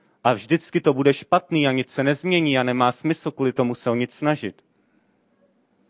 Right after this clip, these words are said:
A může být spoustu dalších myšlenek, který otravujou náš život. Něco, co jsme si časem vybudovali, myšlenky, které jsme přijali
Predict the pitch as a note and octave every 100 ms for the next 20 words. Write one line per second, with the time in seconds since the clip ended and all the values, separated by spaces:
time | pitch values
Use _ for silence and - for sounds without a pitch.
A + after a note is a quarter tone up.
0 | _ _ _ _ _ - C3 C3+ D#3 D#3
1 | D3 - F3+ G3+ - E3 D#3 D#3+ - F#3+
2 | E3+ D#3+ - E3 A#2+ G#2 _ - - C3
3 | C3 D#3 - F3+ E3 D#3+ D#3 D#3+ D#3 -
4 | E3+ G#2 G2+ - - - D#3+ E3 D3+ -
5 | C#3 D3 C#3+ - C#3+ - - E3+ - F3
6 | D3+ C3 C#3 C3 A2+ A2+ C3 - E3 D#3
7 | C#3 - C#3 C#3 - C#3+ - - F3 F3
8 | B2+ A#2